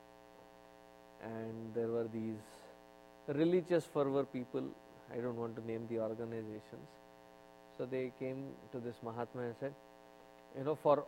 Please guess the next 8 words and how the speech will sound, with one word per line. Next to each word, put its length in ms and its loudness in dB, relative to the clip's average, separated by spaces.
all 300 12
those 260 8
many 220 2
people 420 0
that, 220 4
uh, 380 4
follow 260 10
you, 240 2